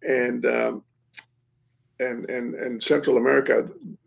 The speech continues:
Right about that time is when everything started kicking off in Central America. The Sandinistas, you know, the Nicaraguans, uh, the, um,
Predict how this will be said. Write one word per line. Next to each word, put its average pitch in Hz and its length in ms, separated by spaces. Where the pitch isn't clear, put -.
Right 180 260
about 269 260
that 185 180
time 185 300
is - 140
when 123 200
everything 165 420
started 151 300
kicking 143 320
off 143 220
in 127 80
Central 131 340
America. 127 440
The 120 120
Sandinistas, 156 960
you 135 220
know, 123 140
the 123 120
Nicaraguans, 143 920
uh, 107 580
the, 120 440
um, 107 460